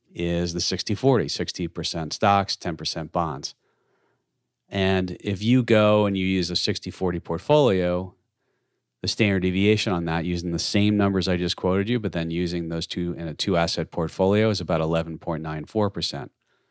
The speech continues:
So that is, that cuts the,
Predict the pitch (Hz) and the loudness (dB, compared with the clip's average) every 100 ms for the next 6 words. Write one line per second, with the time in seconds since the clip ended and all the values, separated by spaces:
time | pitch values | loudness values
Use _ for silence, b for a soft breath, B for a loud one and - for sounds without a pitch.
0 | _ _ _ _ _ _ _ _ - - | _ _ _ _ _ _ _ _ -4 4
1 | 127 120 - _ _ _ 117 113 131 156 | 6 4 0 _ _ _ -2 4 4 4
2 | - 123 117 117 113 101 113 117 - 117 | 4 4 6 4 2 2 2 2 0 0
3 | 107 - - 98 92 90 87 | 0 -4 -4 -2 0 -2 -6